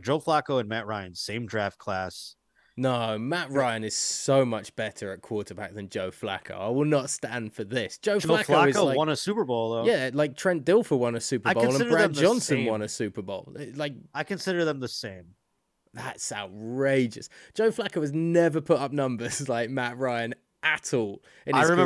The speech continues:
Speaker 2: career.
Speaker 1: Joe Flacco bombing it down the field to some shitty-ass receivers
Speaker 2: <laughs>
Speaker 1: like
Speaker 2: Oh
Speaker 1: Lee
Speaker 2: my
Speaker 1: Evans and some
Speaker 2: God.
Speaker 1: other ones, but
Speaker 2: Matt Ryan at the Atlanta Falcons was let down by poor coaching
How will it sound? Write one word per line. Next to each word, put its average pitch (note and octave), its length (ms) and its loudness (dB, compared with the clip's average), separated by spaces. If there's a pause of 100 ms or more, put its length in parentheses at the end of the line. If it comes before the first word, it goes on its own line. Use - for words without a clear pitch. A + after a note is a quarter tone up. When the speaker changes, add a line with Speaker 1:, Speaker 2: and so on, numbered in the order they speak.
Speaker 2:
career. E3+ 60 6
Speaker 1:
Joe D#3+ 160 2
Flacco D#3+ 520 0
bombing C#3 420 0
it C3+ 120 -8
down C3+ 240 -4
the C3+ 80 -8
field C3+ 360 -6
to B2 440 -6
some A#2+ 280 -14
shitty-ass C3+ 840 -6
receivers C3+ 520 -2
Speaker 2:
<laughs> - 0 -
Speaker 1:
like - 240 6
Speaker 2:
Oh A3 200 2
Speaker 1:
Lee D#3+ 220 0
Speaker 2:
my B2+ 40 4
Speaker 1:
Evans C#3 460 -2
and B2+ 200 -8
some C3+ 200 -6
Speaker 2:
God. B2+ 60 -2
Speaker 1:
other C#3 140 0
ones, D3 300 -6
but B2+ 240 -2 (340)
Speaker 2:
Matt B3 300 -2
Ryan A3 300 4
at C3+ 80 0
the D#3+ 100 2
Atlanta E3+ 320 0
Falcons D3 480 -2
was C3+ 180 -2
let D3+ 220 0
down C#3 220 -4
by C#3 140 0
poor A#3 340 0
coaching C3 640 0